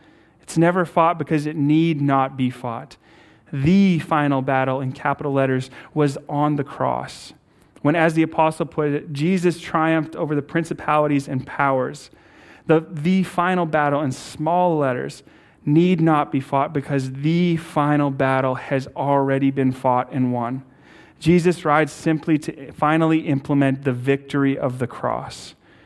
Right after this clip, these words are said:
In chapters nineteen and twenty,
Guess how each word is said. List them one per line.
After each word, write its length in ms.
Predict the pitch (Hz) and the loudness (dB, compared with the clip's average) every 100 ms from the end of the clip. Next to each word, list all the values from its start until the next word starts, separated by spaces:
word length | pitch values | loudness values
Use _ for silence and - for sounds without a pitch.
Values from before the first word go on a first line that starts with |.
| - - - _ _ - | -20 -20 -20 _ _ -4
In 140 | 156 143 | -2 0
chapters 560 | 180 190 - 214 156 | 2 2 2 0 2
nineteen 580 | 160 170 190 - 196 190 | 4 2 0 -2 -2 -2
and 240 | 185 151 | 0 -2
twenty, 400 | - 165 160 160 | -2 0 2 2